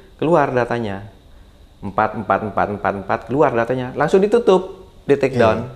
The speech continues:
Speaker 1: Nah, saya sebagai orang yang selama ini menunggu data D P T nggak pernah dirilis, saya melakukan kerja robotik juga sebenarnya.
Speaker 2: Hmm.
Speaker 1: Saya mencoba mengenerate N I K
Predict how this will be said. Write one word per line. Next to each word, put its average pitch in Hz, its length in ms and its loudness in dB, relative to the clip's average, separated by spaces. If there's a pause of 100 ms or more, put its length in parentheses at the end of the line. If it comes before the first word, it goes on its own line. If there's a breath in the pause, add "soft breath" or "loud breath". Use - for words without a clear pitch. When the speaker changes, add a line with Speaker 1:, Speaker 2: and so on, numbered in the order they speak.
(500 soft breath)
Speaker 1:
Nah, 113 160 2
saya 123 280 4
sebagai 101 680 0
orang 98 320 0
yang 95 240 -2
selama 95 320 -2
ini 98 160 -2
menunggu 101 440 0
data 90 280 0
D 95 120 -2
P 92 200 -2
T 120 200 0
nggak 98 160 -6
pernah 98 160 -4
dirilis, 95 560 -2
saya 107 160 -2
melakukan 131 560 -2
kerja 117 240 2
robotik 117 360 -2
juga 151 280 2
sebenarnya. 113 640 -2
Speaker 2:
Hmm. 98 480 -12
Speaker 1:
Saya 127 160 4
mencoba 139 880 2
mengenerate 117 560 4
N 110 160 2
I 131 80 -4
K - 100 0